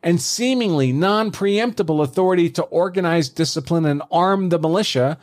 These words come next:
when the federal government failed to do so. The Second Amendment precursors, by contrast, refer to the individual English right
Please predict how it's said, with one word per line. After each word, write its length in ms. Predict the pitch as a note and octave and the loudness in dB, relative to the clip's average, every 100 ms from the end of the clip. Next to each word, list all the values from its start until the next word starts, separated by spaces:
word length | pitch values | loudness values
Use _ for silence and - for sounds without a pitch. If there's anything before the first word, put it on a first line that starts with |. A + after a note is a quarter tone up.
| - - | -18 -6
when 120 | D#3 E3+ | 0 0
the 60 | |
federal 420 | C#3 F#3+ F#3 F#3+ | 2 0 2 0
government 460 | E3 D3+ C3+ E3 E3+ | 0 0 0 -2 -4
failed 380 | - C#3 C#3+ C#3 | 0 0 2 -2
to 80 | F3+ | -4
do 180 | A#3 | -2
so. 440 | B3+ - G2 - - _ _ _ _ _ _ _ _ - _ | -4 -4 -6 -8 -18 _ _ _ _ _ _ _ _ -20 _
The 80 | F3+ | 0
Second 320 | C4 B3+ G#3 | 0 0 2
Amendment 340 | F3 E3+ C#3+ | 2 2 0
precursors, 720 | - A#3 C4+ - A2 G2+ A2+ G#2 | 0 -2 -2 0 -2 -2 -6 -4
by 200 | A#2+ B2+ | -2 -2
contrast, 800 | - E3 F#3+ - F2+ C3+ - | 0 0 -2 -4 -6 -6 -4
refer 380 | E3 D#3 F#3+ G#3+ | -2 0 2 0
to 140 | G#3+ G#3 | 0 -2
the 240 | F3+ F#3+ | -2 -4
individual 640 | A#3 G3 E3+ E3+ F3 F#3 - | -4 -2 -2 0 0 0 -2
English 480 | C4 C4 G#3 D3 - | -2 0 0 -2 -2
right 280 | A#2 B2+ | -2 -2